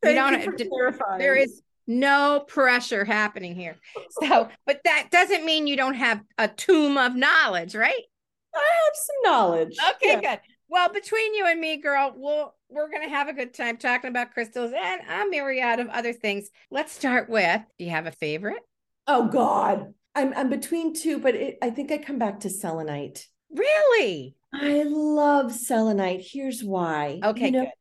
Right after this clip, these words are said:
Speaker 2: good.
Speaker 1: it's so cre-, it's so connected to, well, the god of s-, the goddess Selene,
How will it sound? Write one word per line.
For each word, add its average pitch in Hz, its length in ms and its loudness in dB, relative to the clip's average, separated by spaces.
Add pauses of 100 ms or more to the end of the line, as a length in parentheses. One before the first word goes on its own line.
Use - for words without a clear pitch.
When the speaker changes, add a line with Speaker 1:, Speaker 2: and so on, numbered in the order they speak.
(140)
Speaker 2:
good. 285 120 -2
Speaker 1:
it's - 240 -14
so 339 480 2
cre-, 311 480 -4
it's - 340 -6
so 311 160 0
connected 302 520 -6
to, - 240 -6
well, 190 240 2
the 196 80 -2
god 160 220 -2
of 180 60 -8
s-, - 260 -12
the 185 140 -4
goddess 180 440 -2
Selene, 185 480 -4